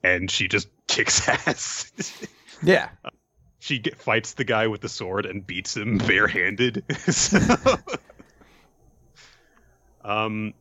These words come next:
Speaker 1: ah, God, my favorite character in the series was, um, Akane, the, uh,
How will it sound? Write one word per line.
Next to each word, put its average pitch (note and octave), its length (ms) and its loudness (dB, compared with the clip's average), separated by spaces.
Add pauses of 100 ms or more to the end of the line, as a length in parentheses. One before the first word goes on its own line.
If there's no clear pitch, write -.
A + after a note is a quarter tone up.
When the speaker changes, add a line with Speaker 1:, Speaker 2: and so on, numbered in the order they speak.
(1120)
Speaker 1:
ah, - 320 -10 (600)
God, A2 320 -4 (280)
my D3 160 2
favorite F#3 240 2
character A#2 240 -4
in G#2 40 -6
the F#2 60 -10
series G2+ 300 -12
was, F#2 320 -10
um, E2+ 680 -10
Akane, A2 600 0 (440)
the, E2+ 260 -4
uh, D#2+ 580 -4